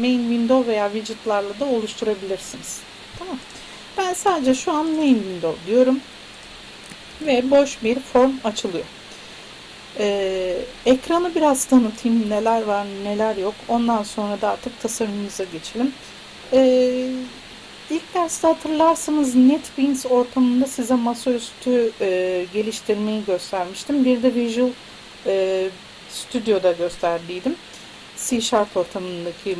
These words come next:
masaüstü, e, programlamayı göstermiştim. Orada neydi? Butonları yerleştirdikten sonra veya işte herhangi bir nesneyi yerleştirdikten sonra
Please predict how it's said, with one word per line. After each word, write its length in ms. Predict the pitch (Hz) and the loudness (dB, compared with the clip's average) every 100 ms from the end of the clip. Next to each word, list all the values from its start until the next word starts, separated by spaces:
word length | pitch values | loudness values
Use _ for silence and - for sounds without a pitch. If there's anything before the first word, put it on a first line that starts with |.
| 175 | -6
masaüstü, 680 | 175 - 170 160 - 175 - - - - | -8 -8 -10 -10 -12 -10 -10 -12 -16 -8
e, 220 | 175 170 160 - | -6 -4 -6 -8
programlamayı 720 | 196 175 180 170 170 170 170 | -6 -4 -6 -8 -10 -12 -10
göstermiştim. 640 | 175 - 202 196 208 247 240 | -10 -6 -8 -8 -8 -8 0
Orada 260 | 320 349 359 | 0 0 -2
neydi? 480 | 320 370 311 262 | 0 -2 0 -2
Butonları 560 | 247 262 330 302 302 269 | -2 -2 0 0 2 2
yerleştirdikten 840 | 233 254 269 262 262 240 - 269 | 2 0 0 -2 -4 -6 -4 -4
sonra 260 | 262 180 175 | -2 -4 -4
veya 200 | 202 214 | -2 -2
işte 260 | 208 - 208 | -4 -6 -6
herhangi 400 | 214 247 294 254 | -4 -2 -2 -2
bir 60 | 196 196 | -4 -8
nesneyi 360 | 220 - 220 | -10 -6 -6
yerleştirdikten 800 | 214 214 226 - 226 - - 247 | -4 -4 -6 -6 -12 -10 -4 -4
sonra 220 | 247 240 | -2 -6